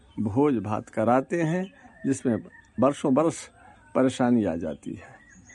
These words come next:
ऐसे अवसर पर शादी, ब्याह, उपनयन, मुंडन, इस सभी में आवश्यक है कि लोग अपने लिमिट में रहकर ही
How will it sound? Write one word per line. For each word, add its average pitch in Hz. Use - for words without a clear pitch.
ऐसे 180
अवसर 196
पर 71
शादी, 139
ब्याह, 135
उपनयन, 131
मुंडन, 127
इस -
सभी 196
में 202
आवश्यक 135
है 107
कि 165
लोग 170
अपने 170
लिमिट 180
में 151
रहकर 143
ही 131